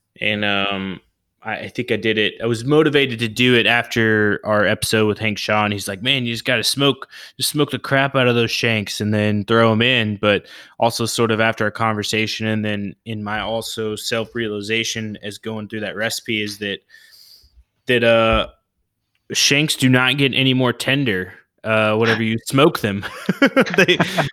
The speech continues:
so you have to immediately follow 'em up and either, like, stew them or braise them, uh, which in that case I, I did braise them. But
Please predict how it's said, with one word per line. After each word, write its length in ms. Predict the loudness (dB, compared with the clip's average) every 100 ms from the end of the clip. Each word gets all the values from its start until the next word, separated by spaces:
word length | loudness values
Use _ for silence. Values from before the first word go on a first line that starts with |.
| -8 -20 -14 -12 -12
so 460 | -4 2 6 6 4
you 220 | 2 0
have 200 | 2 0 0
to 100 | 0
immediately 400 | 4 4 4 2
follow 340 | 4 2 2
'em 100 | 0
up 200 | -4 -4
and 80 | -6
either, 280 | -4 -4 -4
like, 240 | -4 -4
stew 340 | -6 0 4 4
them 240 | 4 2
or 200 | 2 0
braise 420 | 2 2 4 2 0
them, 300 | -4 -6 -12 _ -4
uh, 300 | -2 0 0
which 260 | -2 -4 -4
in 100 | -2
that 160 | -4 -2
case 240 | -4 -4
I, 80 | -6 -4
I 100 | -4
did 280 | 0 -2 0
braise 380 | 2 2 2 -2
them. 240 | -4 -4
But 280 | -2 -4